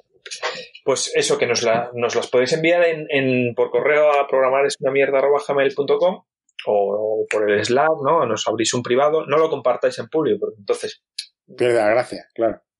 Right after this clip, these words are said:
Speaker 1: pierde la gracia, estáis haciendo un spoiler ahí.
Speaker 2: Y nos la pueden robar los de No Solo Tech también.
Speaker 1: Sí, que eso ha sido tela.
Speaker 2: <laughs>
Speaker 1: Eso ahí, que anunciar el mismo día, el mismo tema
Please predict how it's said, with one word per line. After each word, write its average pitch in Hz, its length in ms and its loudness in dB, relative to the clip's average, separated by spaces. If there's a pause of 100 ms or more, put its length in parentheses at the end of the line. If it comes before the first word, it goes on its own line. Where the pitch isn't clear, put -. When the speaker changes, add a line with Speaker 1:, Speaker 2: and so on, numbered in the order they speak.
Speaker 1:
pierde 123 180 2 (100)
la 131 60 2
gracia, 147 200 0
estáis 110 260 -6
haciendo 123 280 -4
un 120 100 0
spoiler 131 320 0
ahí. 143 220 0
Speaker 2:
Y 135 120 0
nos 131 140 2
la 117 140 2
pueden 139 260 2
robar 123 280 2
los 117 180 0
de 107 100 0
No 113 120 2
Solo 104 260 0
Tech - 320 -2 (160)
también. - 340 -10 (120)
Speaker 1:
Sí, 143 320 0
que 160 80 2
eso 131 680 2
ha 107 60 -2
sido 120 420 2
tela. - 320 2 (320)
Speaker 2:
<laughs> - 0 -
Speaker 1:
Eso - 1300 -2 (120)
ahí, 110 1120 2 (680)
que 110 360 2 (320)
anunciar 113 420 0
el 139 100 2
mismo 139 300 0
día, 135 340 2
el 107 440 4
mismo 131 560 0
tema 98 320 -2